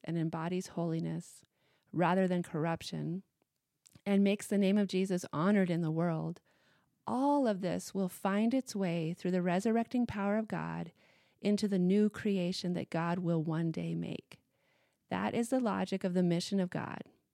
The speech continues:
God's recreation of his wonderful world, which began with the resurrection of Jesus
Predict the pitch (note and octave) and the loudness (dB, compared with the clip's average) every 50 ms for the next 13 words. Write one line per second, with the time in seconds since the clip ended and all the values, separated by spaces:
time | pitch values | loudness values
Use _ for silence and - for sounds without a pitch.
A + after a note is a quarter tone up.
0 | _ _ _ _ _ _ _ _ _ _ _ - - G3 G3 G3+ A3 A#3 A3+ - | _ _ _ _ _ _ _ _ _ _ _ -4 0 2 2 4 2 2 0 -2
1 | - F3 F3+ A3 A3+ A#3 - - C4 B3+ A#3 G3 F3+ F#3 - - F3+ F3 F3 - | -4 0 2 2 2 0 -2 0 0 2 2 4 2 0 0 -2 -2 -2 -2 -2
2 | - E3 F3 F3+ D#3+ E3+ D#3+ D#3+ F3 F3+ G3 G3+ A3 - - A3+ G#3+ F#3+ F#3+ E3 | -2 -2 -2 -2 -2 -2 -4 -2 0 0 2 0 0 -2 0 0 0 0 0 0
3 | D#3 D#3 D#3 D#3 D#3+ D#3+ E3 - - - _ _ _ _ _ - F#3+ F#3 - - | -2 -2 -2 -2 -4 -4 -6 -10 -18 -20 _ _ _ _ _ -4 -4 -4 -2 0
4 | - F#3+ F3+ - F#3+ F3 F3+ G3 G3+ G3 - - E3+ D#3+ D#3 E3 F3 G3+ G3 G#3 | 0 0 0 2 0 0 2 2 0 0 0 0 0 2 0 0 0 0 -2 -2
5 | G3 - - A3+ A3 G#3+ F#3+ - - F#3 F#3 F3+ - F#3 F3 E3+ F3 F#3 - - | -2 -2 -2 -2 -2 -2 -2 -2 -2 0 0 0 -2 -2 -2 -4 -4 -6 -10 -18